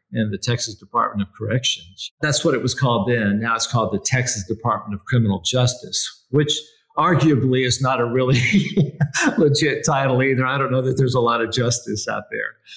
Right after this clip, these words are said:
I'd like to make that system better too. There I was at, in my twenties, tasked with providing counseling to inmates much older than me, much more street smart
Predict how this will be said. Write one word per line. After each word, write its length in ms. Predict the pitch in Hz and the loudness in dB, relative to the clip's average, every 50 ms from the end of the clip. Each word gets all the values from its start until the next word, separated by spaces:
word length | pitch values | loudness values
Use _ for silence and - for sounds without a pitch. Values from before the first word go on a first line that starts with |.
| - - - - - | -18 -16 -8 -4 -2
I'd 120 | 143 160 | 0 2
like 180 | 185 190 185 185 | 4 2 4 4
to 80 | 175 | 2
make 220 | 160 156 151 135 - | 4 4 2 2 0
that 200 | 156 147 131 - | 0 0 0 0
system 400 | - - 135 123 127 - 127 120 | 0 0 2 0 2 2 2 2
better 320 | 107 120 113 110 110 104 - | 4 4 4 2 2 0 2
too. 320 | - 165 190 165 110 - - - - - - - - _ _ _ - | 2 4 4 4 2 0 -4 -10 -16 -20 -20 -20 -20 _ _ _ -2
There 180 | 139 139 156 175 | 0 2 2 2
I 120 | 175 175 | 2 2
was 500 | 175 165 170 175 165 151 151 151 143 135 | 2 2 2 2 2 2 2 2 2 4
at, 140 | 131 120 - - - | 2 0 0 -2 -4
in 140 | 135 139 135 | -4 -2 0
my 200 | 135 131 131 135 | 0 0 0 0
twenties, 600 | 139 - - 160 156 151 135 120 120 123 - - | -2 0 0 0 2 2 4 4 4 2 2 0
tasked 400 | - 143 135 131 135 - - - | 0 0 0 0 0 -2 -2 -2
with 160 | 139 123 127 | -4 -4 -4
providing 440 | - 127 117 117 117 123 127 120 107 | -4 -4 -2 -2 0 0 0 -2 -2
counseling 680 | - - 131 127 135 135 - - 123 113 110 113 113 101 | -2 0 0 0 0 0 0 0 0 -2 -2 -2 -4 -6
to 340 | - - 110 107 104 104 - - - _ _ - | -6 -4 -4 -4 -4 -4 -8 -12 -16 _ _ -2
inmates 480 | 131 131 127 120 113 113 113 - - 135 | 2 2 4 4 2 2 0 -2 -2 -2
much 200 | 143 151 143 - | -2 0 0 2
older 320 | 156 131 131 123 123 117 | 2 4 4 2 2 0
than 220 | 107 110 107 107 104 | -2 -2 -2 0 0
me, 240 | 98 98 101 101 101 117 | 0 0 0 -2 0 0
much 160 | 131 143 143 - 143 | 0 0 0 0 0
more 240 | 135 131 131 127 123 | 0 0 0 0 0
street 500 | - - - - - 151 147 147 143 - | 0 -2 -4 -2 -2 -2 0 0 0 -2
smart 480 | - - - - 107 101 101 104 - | -4 -4 -4 -2 -2 0 0 0 -2